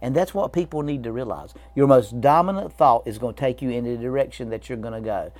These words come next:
Whether you're dealing with business, you're dealing with your marriage, you're dealing with your body, whatever you're dealing with, your most dominant thought is gonna take you in the direction that you're gonna go.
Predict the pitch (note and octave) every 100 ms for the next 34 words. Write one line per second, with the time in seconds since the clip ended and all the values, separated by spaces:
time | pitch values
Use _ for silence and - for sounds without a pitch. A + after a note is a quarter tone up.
0 | - - B2+ B2 A#2 C3 A#2+ A2 G2 C#3
1 | D3 D3+ D#3+ B2+ G#2+ A2+ A2 G#2+ G#2 G#2+
2 | B2+ D3 D#3 C3+ A#2 A2+ A2+ G#2+ G2+ G2+
3 | G2 C3+ D3+ D#3+ D3+ - - C3+ C3+ E3
4 | F#3 G3 F#3 F3 C3+ D3 C#3+ A#2+ A2 G2+
5 | - - C#3 C#3 B2+ A2 G#2+ G#2+ C#3 D#3
6 | F3 F3 - C#3 A#2+ A2+ - - A#2+ A2+
7 | A#2+ - C3+ B2 B2+ B2 B2 A#2+ A#2 A#2+
8 | B2+ A#2 - A2+ G#2+ - A#2 A2 A2 G#2+
9 | G#2 F2